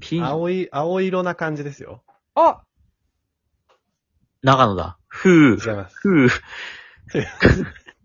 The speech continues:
Speaker 1: ラッセン。
Speaker 2: 違います。
Speaker 3: ラッセンゴレライ。
Speaker 1: 合体してるから。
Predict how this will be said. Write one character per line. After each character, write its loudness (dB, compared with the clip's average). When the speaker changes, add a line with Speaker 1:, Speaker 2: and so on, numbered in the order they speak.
Speaker 1:
ラ 4
ッ -6
セ -2
ン。 -12
Speaker 2:
違 -8
い -6
ま -2
す。 -10
Speaker 3:
ラ 2
ッ -
セ -2
ン -6
ゴ 0
レ 2
ラ 0
イ。 -12
Speaker 1:
合 -6
体 -6
し -18
て -6
る -6
か -12
ら。 -20